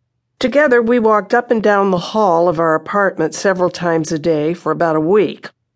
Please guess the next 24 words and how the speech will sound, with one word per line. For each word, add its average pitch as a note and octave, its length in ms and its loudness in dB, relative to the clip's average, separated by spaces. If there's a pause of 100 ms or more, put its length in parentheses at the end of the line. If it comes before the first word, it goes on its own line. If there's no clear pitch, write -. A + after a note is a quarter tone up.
(140)
and D#3 140 -4
she E3 160 -2
never D#3 240 0
fell D#3+ 240 -2
down. E3 460 -2 (1040)
Then C4+ 260 4
came F#3+ 360 -2
the G3 100 -4
day D3 420 -2 (320)
when F#3+ 240 0
I E3+ 140 0
quietly A#3 580 -2
dropped G#3 560 -4
my F3+ 240 -4
end F3+ 260 -2
of D3+ 100 -8
the - 80 -14
handkerchief, - 760 -10 (400)
but D3+ 220 -8
continued E3 720 -4
to - 120 -8
walk - 340 -12
beside A3+ 420 -6
her. - 160 -16